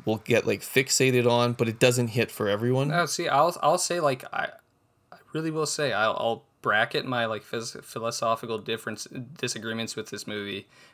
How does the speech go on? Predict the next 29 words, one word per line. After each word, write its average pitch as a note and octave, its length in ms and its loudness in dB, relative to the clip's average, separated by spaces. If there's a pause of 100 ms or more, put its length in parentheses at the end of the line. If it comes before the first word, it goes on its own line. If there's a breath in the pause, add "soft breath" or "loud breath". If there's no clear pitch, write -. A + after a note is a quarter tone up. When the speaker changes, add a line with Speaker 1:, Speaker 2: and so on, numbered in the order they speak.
(140)
Speaker 2:
The B2 100 -10
reason C3 440 0
why C3 140 2
it B2+ 60 -4
doesn't A#2+ 200 -4
work A#2 160 -2
for - 120 -12
me G2 80 -6
is G2+ 120 -6
I G2 80 -4
don't G#2+ 420 -8
think G#2+ 300 -8
it's G#2 140 -8
a G2+ 40 -14
particularly G#2 480 -8
good G2+ 280 -10
comedy, G2+ 480 -2
and G2+ 260 -10 (460)
it's - 320 -12 (280)
so A#2 300 -4
structured A2 500 -2
around G#2+ 520 -2
comedy G#2+ 400 -4
in G2+ 100 -10
terms G2+ 300 -10
of G2+ 120 -8
its G2 160 -10
actual G2 320 -8
storytelling. G2+ 680 -10